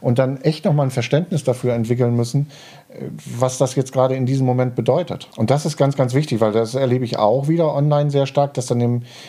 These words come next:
im Nachgang gesagt wird, „Ach, das hatte ich gar nicht so verstanden“ und so, ne? Weil unsere Aufmerksamkeitsspanne einfach eine andere ist.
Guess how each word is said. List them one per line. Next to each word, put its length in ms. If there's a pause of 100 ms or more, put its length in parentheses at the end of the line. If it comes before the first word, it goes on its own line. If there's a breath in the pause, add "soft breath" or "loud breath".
(120 loud breath)
im 140
Nachgang 420
gesagt 220
wird, 140
„Ach, 100
das 140
hatte 120
ich 80
gar 100
nicht 120
so 80
verstanden“ 500
und 100
so, 220 (140)
ne? 320
Weil 260
unsere 320
Aufmerksamkeitsspanne 960
einfach 220
eine 140
andere 300
ist. 260